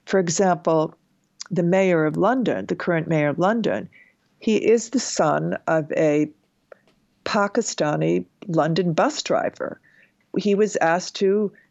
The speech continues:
explain himself or describe himself. I, I was just staggered by the simplicity of it. So he explained that he was a Londoner, that he was a European,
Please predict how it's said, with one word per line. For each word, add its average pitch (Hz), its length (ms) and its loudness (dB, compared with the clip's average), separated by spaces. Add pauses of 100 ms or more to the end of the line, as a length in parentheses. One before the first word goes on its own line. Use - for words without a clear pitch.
(140)
explain 240 520 0
himself 147 680 -2
or 165 220 2
describe 196 520 0
himself. 165 560 -2 (360)
I, 202 140 2
I 208 140 2
was 202 200 0
just - 260 -2
staggered 233 600 2
by 170 260 2
the 175 120 -2
simplicity 196 760 0
of 160 220 2
it. 175 180 0 (300)
So - 180 0
he 208 220 2 (120)
explained 180 520 0
that 190 100 0
he 185 140 0
was 151 180 0
a 151 60 0
Londoner, 196 680 2
that 156 180 0
he 170 200 0
was 156 220 0
a 143 40 2
European, 175 800 2